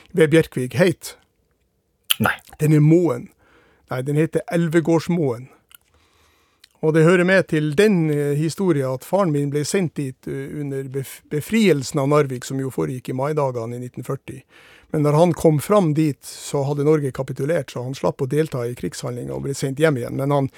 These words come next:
Speaker 1: deltok som rekrutt der, altså, i trettifem, eller når det var. Vi reiser til Bjerkvik, vi, og da har du to reisemål, eh, så langt.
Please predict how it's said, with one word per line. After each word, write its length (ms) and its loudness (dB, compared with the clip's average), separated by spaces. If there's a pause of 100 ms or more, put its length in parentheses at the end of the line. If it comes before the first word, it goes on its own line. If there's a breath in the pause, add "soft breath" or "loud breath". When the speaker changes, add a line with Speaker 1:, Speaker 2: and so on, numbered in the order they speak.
(220 loud breath)
Speaker 1:
deltok 360 0
som 140 -4
rekrutt 360 -4
der, 140 -8
altså, 360 -10
i 500 -14
trettifem, 1080 -8
eller 180 -10
når 160 -8
det 100 -8
var. 140 -14 (680 loud breath)
Vi 160 6
reiser 320 2
til 280 4
Bjerkvik, 600 0
vi, 160 -4
og 60 -2
da 60 6
har 60 6
du 80 0
to 220 -2
reisemål, 600 0 (180)
eh, 40 -8
så 220 0
langt. 360 -8